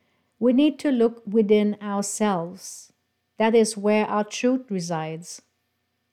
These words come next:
the light within us, shining through the shadows. It's in that inner light that we find the power to make real changes and bring about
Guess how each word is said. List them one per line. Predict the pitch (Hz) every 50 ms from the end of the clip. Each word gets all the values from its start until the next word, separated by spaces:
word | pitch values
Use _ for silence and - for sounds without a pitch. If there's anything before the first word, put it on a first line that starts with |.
| _
the | - 196 190
light | 196 202 208 226 240 240 240 240 - _ _ _ _ -
within | 202 214 220 208 190 226 233 233 214 214
us, | - - 170 170 170 170 - - - - - _ _ _ _ _ _ _ _ _
shining | - - - 208 202 208 214 214 214 208
through | 214 - - - 196 185 180 180 185 185 - _ _ _ _
the | - 196
shadows. | - - - 196 196 196 190 180 156 - - - - - - - - _ _ _ _ _ _ _ _ _ _ _ _ _ _ _
It's | - 226 226 226 - -
in | 240 254 240 220
that | 208 240 240 240 - - - _ _ -
inner | 240 247 233 226 226 226 226
light | 214 208 208 214 220 214 214 214 - - _ _ _ _ _ _ _ _ _ -
that | 208 - - -
we | 208 196 220 226
find | 220 226 - 214 202 208 208 208 190
the | 190 180
power | - - - - 214 214 202 185 180
to | 175 180 - 180
make | 170 180 180 180 180 190
real | 180 196 190 185
changes | 185 - - 208 190 196 190 180 165 165 160 160 165 - - - _ _ _ _ _ _ _ _ _
and | - 202 185 180 175 165
bring | 196 208 240 269 294 294 294
about | 269 214 - 202 190 185 180 175 175 - -